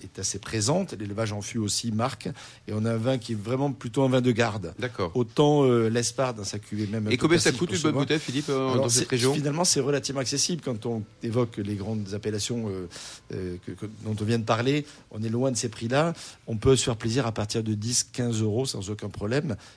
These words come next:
Speaker 1: Et la plupart des cuvées, même un peu prestige, dépassent rarement les vingt-cinq euros.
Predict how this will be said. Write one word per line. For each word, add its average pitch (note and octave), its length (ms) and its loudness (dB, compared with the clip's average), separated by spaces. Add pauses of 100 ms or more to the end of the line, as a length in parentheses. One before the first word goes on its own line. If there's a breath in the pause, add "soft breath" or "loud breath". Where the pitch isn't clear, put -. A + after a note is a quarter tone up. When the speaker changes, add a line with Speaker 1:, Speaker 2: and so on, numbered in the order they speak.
Speaker 1:
Et - 60 -6
la G2+ 80 -4
plupart A#2 260 0
des A2 100 0
cuvées, A#2 340 2
même C3+ 200 0
un A2 80 0
peu G#2+ 140 -6
prestige, A2+ 480 -4
dépassent G#2+ 320 -6
rarement A2+ 260 -4
les A#2 80 -2
vingt-cinq G#2 380 -4
euros. A#2 180 0